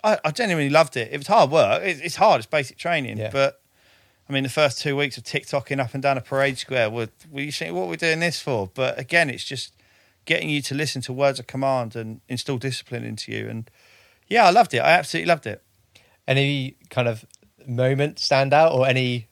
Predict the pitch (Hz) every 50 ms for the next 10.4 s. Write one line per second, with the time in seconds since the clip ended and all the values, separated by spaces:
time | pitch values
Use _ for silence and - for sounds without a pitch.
0 | _ - 117 113 113 113 110 110 110 107 110 - 113 101 - - - 127 - -
1 | - 131 120 120 117 117 117 - 127 117 113 113 120 123 127 - _ _ _ -
2 | - 156 160 160 170 175 170 175 170 165 165 160 175 - _ - 202 214 214 214
3 | 208 202 196 196 185 - 233 220 170 - - 165 156 143 - - - 151 147 143
4 | 147 139 - - - - _ _ - 110 113 110 - _ - - 147 147 - 151
5 | 143 139 135 - - 147 147 147 135 127 120 - - 131 131 131 139 143 160 -
6 | - 208 190 151 120 - 170 156 143 131 123 101 - - - 117 113 117 120 117
7 | _ - 131 127 127 131 131 131 131 123 123 - - 117 - - 180 170 147 143
8 | 135 - 165 160 160 147 147 139 127 - - 151 147 147 139 127 - - 160 165
9 | 160 143 - 143 120 107 107 - 123 120 139 139 135 123 110 120 123 123 120 -
10 | 143 135 - - - 117 107 104